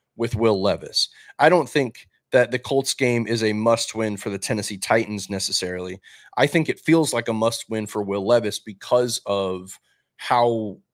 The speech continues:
because of where he's at, right? Like, Mason Rudolph comes in in relief and, and wins a game on Monday night. Granted, it was a poor offense, a poor football team right now in the Miami Dolphins,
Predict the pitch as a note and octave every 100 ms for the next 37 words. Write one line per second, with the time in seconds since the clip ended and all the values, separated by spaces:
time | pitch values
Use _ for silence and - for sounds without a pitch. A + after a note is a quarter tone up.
0 | _ - D3 B2+ B2+ A#2+ G2+ G#2 - -
1 | - A2 A2+ G2+ G2 - _ _ - C#3
2 | C3 B2+ C3 B2+ A#2+ - C3 A#2+ B2 A#2
3 | A2 A2 G#2+ G#2+ - - A2 G2 - A2
4 | A2 A2 G2+ G2+ G#2 F2+ - A2+ A2 A2+
5 | G#2 G#2 G2+ F2+ - G2+ B2 A#2 A2 A2
6 | - - _ - A2+ A2+ - B2+ A#2+ A#2+
7 | F#2+ G#2 - A#2 A2 A2 G2 F#2+ A2 -
8 | C#3+ A#2 - D3+ G2+ F#2+ A#2 G2 G2 G2
9 | G2+ G2 F#2+ G#2 G2+ G#2 G#2+ G2+ F#2 G#2+
10 | A2 F2+ F2